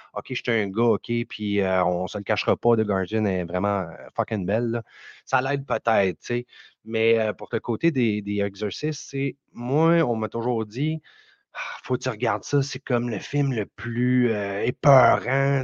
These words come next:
tu sais, euh, tu vas vomir, tu sais, tout ça. » Moi, euh, j'étais, j'étais jeune, j'étais comme, « OK, euh, on va écouter des Exorcistes. » Puis quand je l'ai écouté pour la première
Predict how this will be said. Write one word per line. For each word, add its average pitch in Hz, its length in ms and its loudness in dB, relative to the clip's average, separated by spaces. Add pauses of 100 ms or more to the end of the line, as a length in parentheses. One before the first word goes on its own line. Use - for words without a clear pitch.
tu 135 340 -8
sais, 117 60 -4
euh, 110 140 -4
tu - 100 -18
vas 104 200 -8
vomir, 123 680 -2
tu - 60 -12
sais, 123 80 -6
tout 120 160 -10
ça. » 170 220 0 (100)
Moi, 135 300 2
euh, 98 180 -4
j'étais, - 240 -16
j'étais 98 340 -12
jeune, 113 500 -6
j'étais 87 260 -16
comme, « 87 200 -14
OK, 123 160 -10
euh, 117 400 0
on 92 280 -4
va 101 60 -4
écouter 120 240 -8
des 113 140 -4
Exorcistes. » 98 540 -6
Puis - 120 -20
quand 104 160 -8
je 101 60 -12
l'ai 107 80 -8
écouté - 180 -10
pour 120 80 -2
la 104 60 0
première 95 320 -2